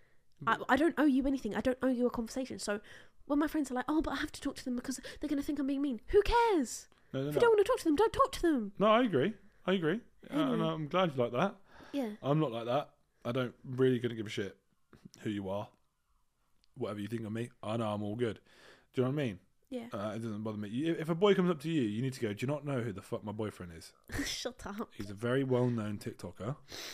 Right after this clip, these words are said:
Speaker 1: No,
Speaker 2: And
Speaker 1: shut
Speaker 2: you probably
Speaker 1: up.
Speaker 2: do earn more than him, yes.
Speaker 1: <laughs>
Speaker 2: That's not about it. He's a very nice guy. He's got a warm heart.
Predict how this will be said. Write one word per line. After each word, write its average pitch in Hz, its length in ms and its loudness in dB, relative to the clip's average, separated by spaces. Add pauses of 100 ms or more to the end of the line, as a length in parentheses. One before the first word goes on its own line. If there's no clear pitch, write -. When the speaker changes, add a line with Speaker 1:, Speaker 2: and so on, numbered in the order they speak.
(760)
Speaker 1:
No, 320 100 6
Speaker 2:
And - 320 12
Speaker 1:
shut - 400 0
Speaker 2:
you 123 60 -2
probably 190 320 6
Speaker 1:
up. - 80 -4
Speaker 2:
do 190 200 8
earn 127 140 6
more 117 220 4
than 107 140 -2
him, 107 220 -2
yes. - 440 -6 (180)
Speaker 1:
<laughs> - 960 8
Speaker 2:
That's 131 180 2
not 156 160 4
about 135 300 2
it. 90 180 -12 (300)
He's 131 240 0
a 117 40 -4
very 147 300 4
nice 139 260 2
guy. 113 240 0
He's 101 80 -4
got 107 140 -6
a 110 60 -2
warm 117 260 6
heart. 104 340 -2